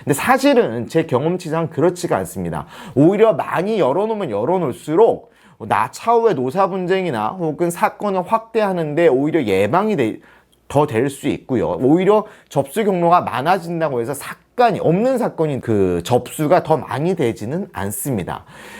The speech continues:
실제로 제 경험상 어떤 기업에서 접수 경로가 있음에도 불구하고 실제 홍보가 되지 않아서 직원이 직장 내 괴롭힘의 사실, 성희롱에 대한 사실을,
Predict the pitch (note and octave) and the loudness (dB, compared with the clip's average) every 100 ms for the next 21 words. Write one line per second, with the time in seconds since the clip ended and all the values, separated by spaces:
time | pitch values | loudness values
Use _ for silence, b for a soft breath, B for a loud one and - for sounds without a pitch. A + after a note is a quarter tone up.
0 | B B C#4 C#4+ D4 C4+ G#3+ G3+ E3 F3+ | B B 2 4 2 4 2 2 2 0
1 | A3 G3+ D#3 E3 A2 A2 C3+ - A3+ A3+ | -2 0 0 0 0 -2 -2 0 0 0
2 | A3+ A3 - D#3+ G3+ E3+ B2+ F#3 B2+ E2 | -2 -4 -2 2 2 2 2 2 0 -2
3 | - _ _ - - _ - C#3+ - G3 | -16 _ _ -18 -18 _ -6 -4 -2 0
4 | G3 F#3+ E3+ C3 - A3 G#3+ G3+ D#3+ D3 | 2 4 2 2 -4 -2 0 0 0 0
5 | D3 C#3 D#3+ G#3 G3 - F3 - C#4+ D4+ | 2 2 0 -2 -4 -4 -4 -2 -2 2
6 | D4 G#3 D3+ E3 F2 G2 F#2 E3+ A#2 - | 4 4 0 -2 -6 -6 -6 -2 -2 -2
7 | B B - - E3 G#3 G#3 G#3 G#3 G3+ | B B -8 0 2 4 2 2 2 0
8 | - - G3 F#3+ D3+ C#3+ C#3+ D#3+ D3 C3 | -2 -2 0 2 4 2 0 -2 -4 0
9 | F#3 D#3+ F#2 E2 E3 F#3 F#3 F3 D#3+ D3 | 0 0 -4 -2 -2 2 2 2 2 0
10 | D3 E3+ E3+ E3+ B2+ E3 F#2+ | 0 2 0 2 4 4 4